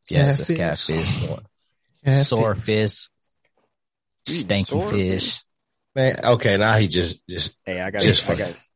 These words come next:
Speaker 3: hey, I got a character for you, B New. One of Kaiser
Speaker 1: What?
Speaker 3: Williams, um, one of Kaiser's, um, original characters. What that look like? Hold up.
Speaker 1: It's hard to see it, but it looked like, uh,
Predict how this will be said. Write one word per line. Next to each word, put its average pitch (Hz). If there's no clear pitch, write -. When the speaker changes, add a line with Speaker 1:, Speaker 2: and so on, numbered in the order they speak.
Speaker 3:
hey, 98
I 95
got 95
a 90
character 107
for 98
you, 90
B 92
New. 98
One 95
of 90
Kaiser 98
Speaker 1:
What? 101
Speaker 3:
Williams, 92
um, 85
one 92
of 92
Kaiser's, 95
um, 87
original 92
characters. 92
What 95
that 87
look 85
like? 73
Hold 90
up. -
Speaker 1:
It's -
hard 95
to 87
see 95
it, 85
but 78
it 78
looked 90
like, 78
uh, -